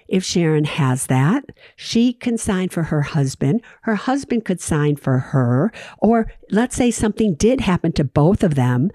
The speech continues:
then their son could sign for them. It just depends who you name to have the ability to do so. And it's done. Just that simple, everybody.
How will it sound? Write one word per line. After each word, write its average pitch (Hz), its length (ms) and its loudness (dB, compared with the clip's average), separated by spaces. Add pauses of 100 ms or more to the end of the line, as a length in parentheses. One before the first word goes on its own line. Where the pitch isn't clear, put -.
(240)
then 214 300 2 (360)
their 220 220 0
son 240 480 0
could - 220 -4
sign 160 340 0
for 165 160 0
them. 156 340 0
It 185 140 0
just 214 300 -2
depends 214 460 -2
who 214 160 2
you 214 280 2
name 170 440 2
to 220 140 -2
have 160 300 -2
the 196 160 2
ability 170 500 0
to 247 200 -2 (140)
do 285 280 2
so. 147 500 0 (300)
And 254 160 4
it's 277 260 -4 (200)
done. 233 480 0 (640)
Just - 540 -4
that 220 340 -2
simple, 262 800 0
everybody. 135 920 2